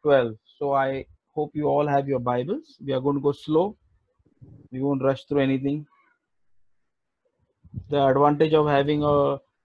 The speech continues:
lockdown is that we can then study the Bible. So Second Timothy, oh, sorry, One Timothy six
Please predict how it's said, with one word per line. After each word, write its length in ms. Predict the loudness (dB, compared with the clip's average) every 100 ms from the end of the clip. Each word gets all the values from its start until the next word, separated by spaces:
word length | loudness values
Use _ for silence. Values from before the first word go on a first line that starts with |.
| _ _ _ _
lockdown 500 | -2 0 2 2 2 2
is 60 |
that 140 | 0 -2
we 120 | -4
can 180 | -4 -4
then 140 | -6
study 260 | -6 -6 -4
the 100 | -6
Bible. 400 | -4 -6 -6 -12 -6
So 320 | -2 -2 -6 _ _
Second 380 | -8 -6 -6 -6 -6
Timothy, 540 | -4 -6 -8 -10 -10 -12 _ _ _ _ _ _ _ _ _ _ _ _
oh, 120 | -4
sorry, 280 | -2 0 -2
One 360 | -4 -2 -2 -2
Timothy 640 | -6 -6 -6 -8 -8 -8 _ _ -20 -20 _ _ _ _ _ _ _ -20
six 840 | _ -4 -4 -4 -8 -20 -20 -20